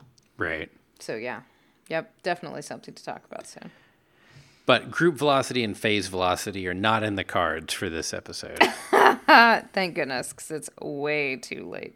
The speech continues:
Speaker 2: in the day to talk about that. <laughs>
Speaker 1: Right. But we are gonna talk about looking for small waves of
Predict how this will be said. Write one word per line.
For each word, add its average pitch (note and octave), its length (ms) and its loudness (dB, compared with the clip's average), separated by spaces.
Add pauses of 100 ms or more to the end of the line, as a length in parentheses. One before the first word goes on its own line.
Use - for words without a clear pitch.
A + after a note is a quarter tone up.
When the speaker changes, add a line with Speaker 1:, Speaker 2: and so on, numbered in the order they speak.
(140)
Speaker 2:
in - 120 -12
the - 80 -12
day G1+ 200 -8
to - 80 -20
talk - 260 -6
about - 160 -10
that. - 180 -12 (480)
<laughs> B3+ 200 -4 (200)
Speaker 1:
Right. G#2 360 0 (460)
But D#3 140 8
we C#3 140 6
are D3+ 200 6
gonna G3+ 200 2
talk G2 320 0
about G#2 500 2 (720)
looking C3 380 -2
for A#2 360 -2
small A2 460 -2
waves G2+ 680 -4
of A2 340 -8